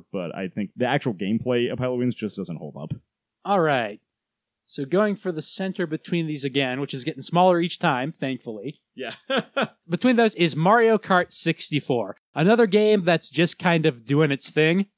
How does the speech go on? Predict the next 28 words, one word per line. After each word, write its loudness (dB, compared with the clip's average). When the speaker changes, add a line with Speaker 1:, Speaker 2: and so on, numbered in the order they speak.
Speaker 2:
not 2
doing 4
it 0
particularly 2
well. 2
My 4
preference 2
is 0
definitely 2
for -4
Mario 2
Kart. -6
It's -12
a -12
hundred 0
percent -2
biased, 0
but 2
that's 2
the 4
game 4
I 4
played 0
multiplayer -2
with -4
my 0
siblings, -8
so. -10